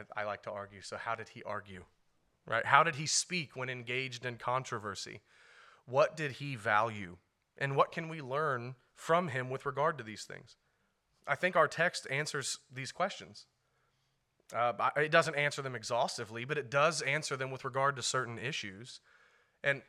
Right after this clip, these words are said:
as your pastor and your fellow Christian, I want us all to be more like our Lord. I want us all to love what he loves,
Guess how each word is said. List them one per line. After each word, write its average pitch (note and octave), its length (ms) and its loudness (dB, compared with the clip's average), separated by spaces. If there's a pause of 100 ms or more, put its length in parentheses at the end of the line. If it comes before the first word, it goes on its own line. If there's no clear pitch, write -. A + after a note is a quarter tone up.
as D3+ 160 4
your D#3+ 100 -4
pastor C#3+ 600 2
and B2+ 220 -2
your A#2+ 80 -6
fellow C3 240 -2
Christian, B2 360 -6
I A#2+ 100 2
want G3+ 180 6
us - 100 0
all C#3+ 220 4
to C#3+ 120 -4
be C3 300 -4
more C3+ 240 0
like B2+ 300 0
our A#2 160 2
Lord. A2 340 -6
I B2 120 0
want D#3+ 200 2
us D#3+ 100 -2
all D3+ 220 2
to D3+ 120 -6
love C3 260 2
what D3 100 0
he C3+ 140 -6
loves, D3 560 6